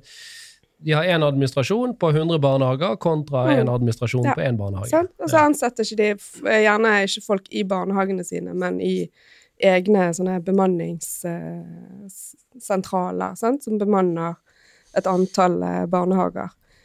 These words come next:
Speaker 2: Eh, og så le-, og så har de også eiendomsselskaper som de leier ut til, eh, barnehagene sine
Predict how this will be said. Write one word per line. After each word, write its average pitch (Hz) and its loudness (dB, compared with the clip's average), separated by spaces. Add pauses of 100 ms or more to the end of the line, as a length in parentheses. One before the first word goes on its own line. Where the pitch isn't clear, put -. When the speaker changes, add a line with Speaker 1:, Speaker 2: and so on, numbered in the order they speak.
(280)
Speaker 2:
Eh, 202 2
og 294 2
så - 0
le-, 302 8
og 277 2
så 311 4
har 269 6
de 240 8
også 220 2
eiendomsselskaper 190 -2
som 180 -4
de 180 -2
leier 175 0
ut - -10
til, 160 -6 (340)
eh, 175 -8
barnehagene 170 -4
sine 170 -12